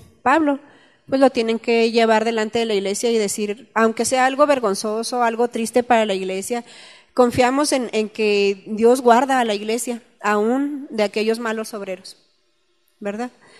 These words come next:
Entonces lo tienen que hacer. Pues concluye aquí con, con una oración de que nosotros debíamos tener en cuenta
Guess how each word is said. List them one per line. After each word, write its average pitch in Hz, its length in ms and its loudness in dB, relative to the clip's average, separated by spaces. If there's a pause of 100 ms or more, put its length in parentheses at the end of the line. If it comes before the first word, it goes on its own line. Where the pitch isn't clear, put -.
(800)
Entonces 233 460 4
lo 233 100 8
tienen 247 300 2
que 254 100 2
hacer. 240 320 0 (2000)
Pues 247 220 2
concluye 269 480 4
aquí 320 240 2
con, 294 680 0 (100)
con 233 220 4
una 247 580 4
oración 240 600 4 (260)
de 226 240 -2
que 226 160 0
nosotros 226 480 0
debíamos 233 460 0
tener 220 260 -6
en 233 120 -6
cuenta 247 440 -4